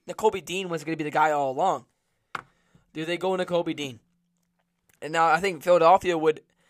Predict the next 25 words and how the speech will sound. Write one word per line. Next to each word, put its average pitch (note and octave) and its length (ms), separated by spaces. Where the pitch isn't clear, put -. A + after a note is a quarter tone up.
dang F3 220
near E3+ 120
win F3 200
this F3 160
draft D#3+ 220
if - 40
they D#3+ 80
get D#3 140
Nakobe D3+ 340
Dean D#3 140
in D3+ 60
the C#3+ 60
second C#3+ 300
round. C3 300
I D3 40
think D3+ 120
you'll E3 120
be E3+ 100
a E3 60
great E3+ 260
wide D#3 220
receiver C#3+ 400
added, C3 320
or E3 140
a C#3 60